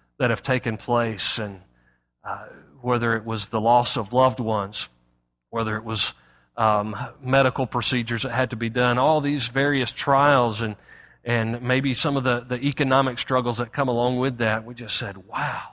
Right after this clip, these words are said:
maybe God's getting ready to do something more special than we can ever imagine because He's walked with us through the fire."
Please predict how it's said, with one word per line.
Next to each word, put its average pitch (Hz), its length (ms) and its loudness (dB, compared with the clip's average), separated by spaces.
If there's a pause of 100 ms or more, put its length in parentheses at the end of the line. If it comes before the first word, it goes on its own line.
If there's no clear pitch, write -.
(1600)
maybe 117 220 -2
God's 123 280 2
getting 123 200 -2
ready 120 220 2
to 110 80 -2
do 117 140 -4
something 113 560 -6 (380)
more 120 160 0
special 127 420 0
than 110 120 -2
we 117 100 -2
can 113 160 -4
ever 113 240 2
imagine 113 500 -4 (1080)
because 117 280 -2
He's 101 360 -8 (360)
walked 135 280 2
with 117 180 -2
us 101 140 -4
through 117 180 -4
the 101 100 -4
fire." 107 480 -2